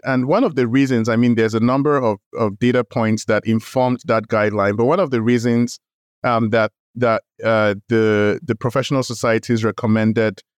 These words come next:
to screen at fifty was be-, is because, uh, the median age of diagnosis for colorectal cancer in the U S is sixty-eight years. So if you start screening at fifty and you do it every ten years, at least you,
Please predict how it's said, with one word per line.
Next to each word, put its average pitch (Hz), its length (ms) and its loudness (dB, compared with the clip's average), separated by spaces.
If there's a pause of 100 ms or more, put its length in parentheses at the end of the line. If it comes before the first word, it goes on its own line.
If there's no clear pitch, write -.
(160)
to 117 100 -6
screen 120 320 -2
at 98 140 0
fifty 175 400 -2
was 110 240 0
be-, 107 260 -2
is 107 240 0
because, 104 720 -2
uh, 110 200 2
the 110 100 -4
median 143 500 0
age 120 280 2
of 104 220 -2
diagnosis 110 640 0
for - 200 -2
colorectal 110 580 0
cancer 110 280 -4
in 101 100 0
the 95 80 -2
U 113 280 2
S 98 260 -2 (460)
is 123 140 -2
sixty-eight 131 640 -2
years. 101 280 2
So 110 440 0 (280)
if 117 200 -2
you 113 220 2
start 135 320 -2
screening 123 380 -2
at 98 120 0 (120)
fifty 175 420 0
and 110 100 0
you 110 60 -2
do 123 120 2
it 117 60 4
every 110 220 0
ten 139 300 0
years, 107 280 2
at 101 160 -4
least 120 280 -2
you, 107 240 0